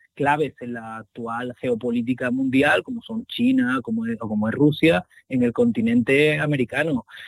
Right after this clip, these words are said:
Eh, esto es evidente y por eso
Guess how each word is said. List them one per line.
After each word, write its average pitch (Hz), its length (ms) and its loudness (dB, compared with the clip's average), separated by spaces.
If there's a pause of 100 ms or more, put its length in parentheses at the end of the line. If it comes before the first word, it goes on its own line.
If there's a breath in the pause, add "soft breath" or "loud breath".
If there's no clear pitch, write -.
(100)
Eh, 123 220 2
esto 131 300 2
es - 100 -2
evidente 170 580 2
y 262 300 -2
por 117 220 -10
eso 175 480 -6